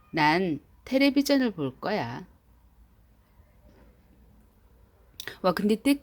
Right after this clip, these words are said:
되게 섹시하다, 그죠? <laughs> 어떻게 이렇게 아빠가 섹시할 수 있죠? 와, 진짜 예쁘게 잘 그리셨네.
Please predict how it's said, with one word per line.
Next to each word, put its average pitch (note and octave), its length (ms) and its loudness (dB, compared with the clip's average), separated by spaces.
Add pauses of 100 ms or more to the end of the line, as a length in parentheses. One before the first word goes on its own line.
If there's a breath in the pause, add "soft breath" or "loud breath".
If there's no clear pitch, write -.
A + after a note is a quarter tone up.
되게 A3 200 4
섹시하다, C#4+ 640 0
그죠? F#3 420 -4
<laughs> - 1400 2
어떻게 C#4+ 140 6
이렇게 C4 300 6
아빠가 A3 260 0
섹시할 C4+ 400 -2
수 - 160 -4
있죠? B3 340 -4 (840 soft breath)
와, D3 800 -8
진짜 - 400 -8
예쁘게 G3+ 320 -4
잘 F3 240 -8
그리셨네. D3 600 -8